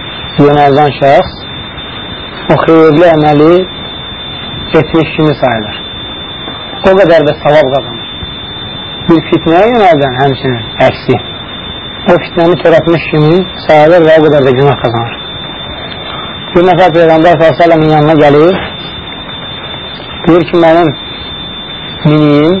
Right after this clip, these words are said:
ya at olur, ya, ya da olur, yorulub, məni də özünlə götür, öz miniyinə.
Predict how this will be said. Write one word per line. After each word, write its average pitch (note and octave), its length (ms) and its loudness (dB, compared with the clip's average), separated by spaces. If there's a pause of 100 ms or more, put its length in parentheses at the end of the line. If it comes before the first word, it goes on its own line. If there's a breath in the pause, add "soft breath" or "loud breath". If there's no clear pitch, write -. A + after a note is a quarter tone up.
(440)
ya - 240 4
at - 260 0
olur, C#3 200 4
ya, C#3+ 220 6 (420)
ya D3+ 180 4
da D3 100 4
olur, C#3+ 280 4 (400)
yorulub, D3+ 520 4 (800)
məni E3 260 2
də D#3+ 140 4
özünlə C#3 340 2
götür, B2 320 -2 (120)
öz C3+ 180 2
miniyinə. B2+ 440 2